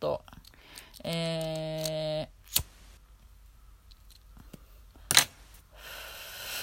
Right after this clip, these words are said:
ラジオトークは、タバコはエヌジーなんですか？<laughs> どうなんでしょう。なんかね、今、いろいろあるじゃないですか。ショールームとか、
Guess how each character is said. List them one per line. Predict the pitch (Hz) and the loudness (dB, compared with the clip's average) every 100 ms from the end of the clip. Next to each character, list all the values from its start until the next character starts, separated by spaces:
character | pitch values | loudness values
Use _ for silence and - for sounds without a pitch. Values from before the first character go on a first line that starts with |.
| - - - | -6 -10 2
ラ | 190 | 4
ジ | 214 330 | 8 8
オ | |
ト | 370 415 | 12 12
ー | |
ク | 202 | 12
は、 | 175 156 - | 10 8 2
タ | 226 | 2
バ | 226 | 4
コ | 220 214 208 180 | 8 10 12 12
は | 185 180 160 - - - - | 12 10 8 2 -12 -10 0
エ | 196 | 4
ヌ | 196 | 6
ジ | 190 | 4
ー | |
な | 147 | 2
ん | - | 0
で | |
す | - | -2
か？ | - 190 - - - - - - 339 359 | 2 2 2 -6 -4 -4 -2 2 6 6
<laughs> | - - - 554 - - - | 4 -2 2 2 2 0 4
ど | 226 | 6
う | |
な | 196 | 6
ん | 170 | 4
で | 165 | 2
し | - | 0
ょ | 170 | -4
う。 | - - - - - 311 269 247 - - - - - - | -6 -14 -12 -6 -4 -2 -6 -10 -14 -16 -14 -10 -4 -2
な | 190 | -2
ん | 185 | 0
か | 170 185 | 2 6
ね、 | 214 | 8
今、 | 180 175 90 | 8 4 4
い | 175 | 6
ろ | 185 190 | 8 10
い | |
ろ | 196 | 10
あ | |
る | 214 | 10
じ | 220 | 8
ゃ | |
な | 185 | 8
い | |
で | 185 | 4
す | - | 4
か。 | 175 | 4
シ | - | 8
ョ | 196 190 | 10 10
ー | |
ル | 196 | 10
ー | 180 | 8
ム | 170 | 4
と | 170 | 6
か、 | 165 160 | 8 8